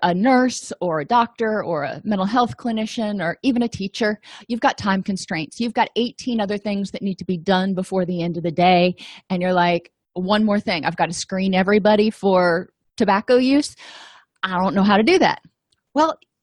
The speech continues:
think about it a little bit more simply. The screenings that we do are often, take less than five minutes.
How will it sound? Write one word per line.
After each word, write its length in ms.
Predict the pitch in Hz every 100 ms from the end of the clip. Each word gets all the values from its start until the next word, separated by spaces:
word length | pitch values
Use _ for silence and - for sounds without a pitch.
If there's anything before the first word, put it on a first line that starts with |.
| _ _
think 220 | 320 349
about 340 | 370 277 277 269
it 240 | 269 254 220 _ _ _ _ -
a 60 | 226
little 220 | 240 254
bit 180 | 220 -
more 180 | 214 208
simply. 580 | - 202 - 156 - _ - - -
The 100 | 220
screenings 640 | 226 - - 311 311 294 277
that 160 | -
we 140 | 240 214
do 340 | 254 254 233
are 180 | - 220
often, 720 | 240 240 - 240 220 214 208 _ _ _ -
take 180 | 277 220
less 220 | 226 233
than 160 | 247 226
five 240 | 208 202
minutes. 540 | 202 175 - - -